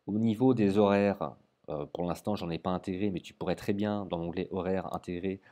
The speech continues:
une plage de diffusion. Ici, dans cette, euh, configuration, si vous voulez appliquer une mise en page qui ne diffuse qu'une partie de la journée, il faut appliquer, euh, la date, euh, du jour, le créneau du jour.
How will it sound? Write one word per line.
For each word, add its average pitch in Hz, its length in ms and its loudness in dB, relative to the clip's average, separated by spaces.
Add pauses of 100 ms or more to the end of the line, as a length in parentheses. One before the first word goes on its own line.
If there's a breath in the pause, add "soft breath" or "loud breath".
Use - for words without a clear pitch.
(240 loud breath)
une 87 120 -8
plage 123 300 0
de 101 80 0
diffusion. 98 540 -6 (300)
Ici, 147 460 -4 (920 soft breath)
dans 92 120 0
cette, - 320 2
euh, 80 380 2
configuration, 113 880 0
si - 300 0
vous 139 180 0
voulez 113 460 0 (160)
appliquer 104 400 -2
une 98 100 -2
mise 101 160 0
en 95 80 -4
page 104 280 0
qui 98 100 -6
ne 90 100 -4
diffuse 98 340 -6
qu'une 90 140 -10
partie 117 320 0
de 113 60 -4
la 110 80 6
journée, 98 360 -2 (640 soft breath)
il 104 140 0
faut 117 200 4
appliquer, 120 640 2
euh, 80 580 2
la 85 140 0
date, 120 360 0 (420)
euh, 76 480 -4
du 76 160 -10
jour, 107 480 0
le 85 120 -2
créneau 107 340 -2
du 101 140 -4
jour. 92 380 -6